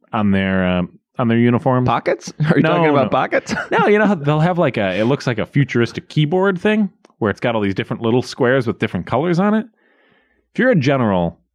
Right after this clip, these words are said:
Speaker 1: and you're really good, you've got a big, colorful
Speaker 2: Oh, maybe I do.
Speaker 1: You know what I'm saying?
Speaker 2: Yeah, maybe I do
Speaker 1: You
Speaker 2: know.
Speaker 1: don't know what those are about, though, do you?
Speaker 2: Uh,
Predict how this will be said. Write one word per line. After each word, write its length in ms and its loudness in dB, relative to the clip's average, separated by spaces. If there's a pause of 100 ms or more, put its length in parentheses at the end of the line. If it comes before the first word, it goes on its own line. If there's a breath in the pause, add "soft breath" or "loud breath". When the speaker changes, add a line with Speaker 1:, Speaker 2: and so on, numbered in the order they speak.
(180)
Speaker 1:
and 120 -4
you're 100 0
really 300 4
good, 320 0
you've 160 0
got 140 0
a 40 -2
big, 540 -4 (680)
colorful 800 0 (200)
Speaker 2:
Oh, 300 2
maybe 160 2
I 380 2
do. 560 2
Speaker 1:
You 120 -10
know 60 -4
what 100 -2
I'm 80 -4
saying? 280 0
Speaker 2:
Yeah, 120 2
maybe 240 2
I 100 2
do 140 0
Speaker 1:
You 120 4
Speaker 2:
know. 100 4
Speaker 1:
don't 80 2
know 120 2
what 120 0
those 180 2
are 80 0
about, 300 -6
though, 100 -10
do 100 -6
you? 140 0
Speaker 2:
Uh, 40 -2